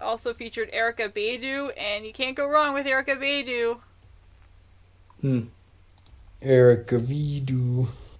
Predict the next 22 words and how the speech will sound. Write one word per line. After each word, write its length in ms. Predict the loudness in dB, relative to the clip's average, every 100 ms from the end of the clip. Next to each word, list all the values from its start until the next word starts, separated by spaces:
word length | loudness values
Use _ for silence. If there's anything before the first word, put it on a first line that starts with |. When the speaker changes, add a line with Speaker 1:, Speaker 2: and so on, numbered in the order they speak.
| -20 -20 -18 0
Speaker 2:
Hello, 760 | 4 6 8 10 12 12 12
nurse. 760 | 12 10 6 2 -2 -2 -6 -8 -14 -20 -20 -20 -20 -20 -20 -20 -20 -20 -20 -20 -20 -20 -20 -20 -8
Speaker 1:
Oh, 240 | -6 -6 -10 -6
we 340 | -2 -2 -4 -10 -20 -14
missed, 400 | -8 -6 -8 -20 -20 -20 -20 -20
we 220 | -10 -6 -6
missed, 340 | -6 -10 -6
I 120 | -4
think 160 | -2 -4
we 160 | -4 -6
missed 340 | -4 -6 -6
her. 240 | -8 -8 -10 -18 -20 -20 -20 -20 -20 -20 -20 -20 -20 -20 -8
Speaker 2:
I 120 | -4
did. 280 | -2 -4 -6 -14 -20 -6
Well, 160 | -2 0
I 140 | 0
didn't. 460 | -2 -6 -8 -10 -16 -20 -20 -6
Because 280 | 0 4 4
I 200 | 4 2 -6 -20 -14
care. 400 | -2 0 0 -2 -6 -18 -20 -20 -20 -20 -20 -20 -20 -20 -20 -20 -20
Speaker 1:
I 160 | -20 -20 -20
can't. 300 | -18 -16 -18